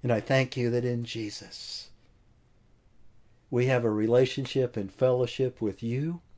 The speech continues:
which will last for all eternity, and will last for all eternity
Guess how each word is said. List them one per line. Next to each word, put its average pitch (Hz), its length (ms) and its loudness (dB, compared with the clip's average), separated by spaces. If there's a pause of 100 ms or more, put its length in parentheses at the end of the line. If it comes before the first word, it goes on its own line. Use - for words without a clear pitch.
(600)
which 127 180 -2
will 117 180 6
last 123 480 2
for 117 200 2
all 131 220 6
eternity, 127 680 -6 (920)
and 120 180 2
will 117 180 6
last 131 480 4
for 120 200 4
all 131 220 6
eternity 110 720 -4